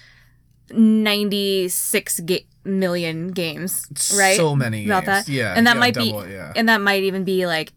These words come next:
Speaker 1: after you pay out everyone and
Speaker 2: Right.
Speaker 1: pay out for all the fees and things like that. So that's pretty wild.
Speaker 2: They made an insane amount of money off this game.
Speaker 1: This game went off like gangbusters.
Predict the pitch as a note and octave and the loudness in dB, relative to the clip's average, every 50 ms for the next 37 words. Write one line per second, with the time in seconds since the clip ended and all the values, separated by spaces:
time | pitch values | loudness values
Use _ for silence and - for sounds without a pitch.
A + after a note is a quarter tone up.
0 | _ - F#3 F#3+ F#3 - - F#3 F#3 F3+ E3+ F3 - - F3+ E3+ E3+ D#3+ D#3 D3+ | _ -2 0 0 0 -2 -6 -6 -4 -4 -6 -8 -6 -6 -4 -2 -2 -2 -2 -4
1 | C3+ C3+ C#3+ - D#3+ D#3+ D#3+ - - - - - - - C#3 D3 D3 D3+ D3+ C3+ | -6 -6 -6 -8 -8 -8 -8 -10 -10 -12 -12 -14 -10 -6 -4 -2 -2 0 0 0
2 | A#2+ G#2 F#2 F2+ E2 - A3 G3 F#3 E3+ D#3+ D#3+ - - - F#3 D#3+ D#3 D3+ C3 | 0 -2 -4 -6 -4 0 0 2 2 2 2 0 -2 -4 -2 0 0 2 2 0
3 | - - - F3 E3+ D#3+ E3 - - E3+ D#3+ D3+ D3 E3+ D#3 D3+ D#3 E3 D#3+ D#3+ | -2 -2 -4 -4 -4 -4 -6 -6 -6 -4 -4 -4 -6 -6 -8 -10 -10 -10 -12 -12
4 | - - D3+ D#3 - - C#3+ - - - - F3+ F3 G#3+ D4 - - - E4+ D#4+ | -10 -10 -10 -8 -6 -4 -4 -4 -4 -4 -6 -2 0 0 0 0 0 -2 -2 0
5 | C4 F#3 D3+ C#3+ D#3+ D#3 G#2+ G#2 - D#3+ F3 F#3 F#3+ F3+ E3 D#3 D3+ C#3+ C#3+ - | 0 0 0 0 -2 -2 -2 -2 -2 -2 -2 0 0 0 0 0 0 0 0 0
6 | - - - G3+ F#3+ F3+ D#3+ D3+ C#3 C3 B2+ A#2+ A2+ A2 A2 G#2 G2 F#2 - - | 0 0 0 0 0 0 0 0 -2 -2 -2 -4 -4 -4 -4 -6 -8 -8 -10 -10
7 | F2+ - - - - A#1 G1+ - G#3+ A3+ A3+ A3 - A#3+ A#3 A#3+ A#3 A3+ A3 G#3 | -10 -10 -10 -10 -10 -12 -8 -2 0 0 0 2 0 0 2 2 4 4 4 4
8 | F#3+ F#3+ G3 - G3+ F3 D#3+ - E3+ E3 E3 D#3 - - - - - - G2+ - | 4 4 2 0 -2 -2 -2 -4 -6 -6 -6 -6 -8 -10 -10 -10 -10 -10 -10 -10
9 | F#3+ G#3 - - - - | -8 -8 -8 -8 -8 -10